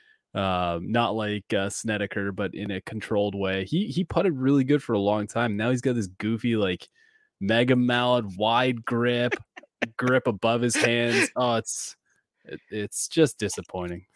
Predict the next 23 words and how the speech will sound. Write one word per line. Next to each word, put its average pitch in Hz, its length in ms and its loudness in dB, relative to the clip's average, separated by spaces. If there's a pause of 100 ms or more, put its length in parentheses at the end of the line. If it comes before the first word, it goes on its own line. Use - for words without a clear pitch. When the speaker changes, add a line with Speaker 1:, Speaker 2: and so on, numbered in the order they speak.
(100)
Speaker 2:
I 131 100 2
think - 220 -2
it 156 100 -2
just 151 180 0
Speaker 1:
<laughs> - 60 2
Speaker 2:
shows 113 280 0
that 90 100 -4
he's 113 260 -6
tried 113 380 0
just - 320 -4
about 95 400 -4
everything 92 520 -8
there 92 200 -6
is. 76 300 -6 (240)
<laughs> - 0 - (720)
That's 151 320 10
Speaker 1:
Yeah, 156 60 0
Speaker 2:
what 147 80 2
Speaker 1:
well, 196 120 10
Speaker 2:
he's 202 100 10
Speaker 1:
yeah. 208 60 12
Speaker 2:
settled 123 280 6
on. 101 340 0